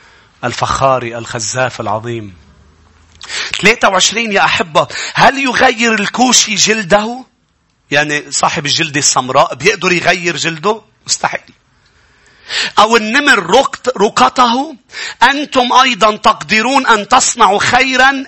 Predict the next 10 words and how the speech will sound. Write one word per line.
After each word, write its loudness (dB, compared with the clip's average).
أيها 4
المتعلمون 2
شر." 2
إذا 2
الكوشي 2
بيقدر 0
يغير 2
جلده 0
والنمر 2
رقطه، 0